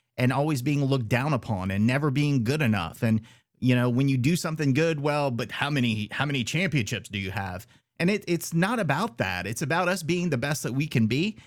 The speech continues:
and trying to maybe compete for a championship one day if, if given the opportunity. And now with the new college football playoff, if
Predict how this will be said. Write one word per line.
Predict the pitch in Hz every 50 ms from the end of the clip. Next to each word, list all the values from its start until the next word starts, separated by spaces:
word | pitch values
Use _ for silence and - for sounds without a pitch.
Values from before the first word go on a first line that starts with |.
| - _ -
and | 151 151
trying | - 170 180 - - 220
to | 147
maybe | 139 135 123 113 120 117
compete | - 120 107 104 123 113 -
for | - 127 113
a | 104
championship | - - 117 107 107 110 107 104 - 113 104 - 127
one | 127 127 127
day | 139 147 165 180 180
if, | 180 180 - - _ _ _ _ -
if | 156 147 - 151
given | 147 185 185 185
the | 175 175 170
opportunity. | 160 151 165 139 - 196 233 233 156 160 156 147
And | 139
now | 147 151 160
with | 156 156
the | - 147
new | 147 151 135
college | 143 151 147 139 139 -
football | - 139 113 110 104
playoff, | - - 269 285 269 175 170 165 - -
if | 147 143 135 - -